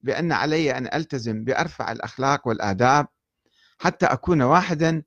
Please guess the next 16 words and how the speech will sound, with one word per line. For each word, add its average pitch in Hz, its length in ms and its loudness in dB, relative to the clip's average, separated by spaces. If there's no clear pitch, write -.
من 143 140 2
أولئك 135 460 2
الأنصار 147 760 0
وأحظى 165 440 2
بشرف 151 460 -2
اللقاء 131 460 -2
بالإمام 123 460 0
المهدي 101 520 -4
الذي 147 360 4
سوف 147 300 4
يظهر 127 340 2
قريبا 170 580 2
ويملأ 127 360 2
الأرض 113 320 -2
قسطا 131 340 -6
وعدلا 131 680 0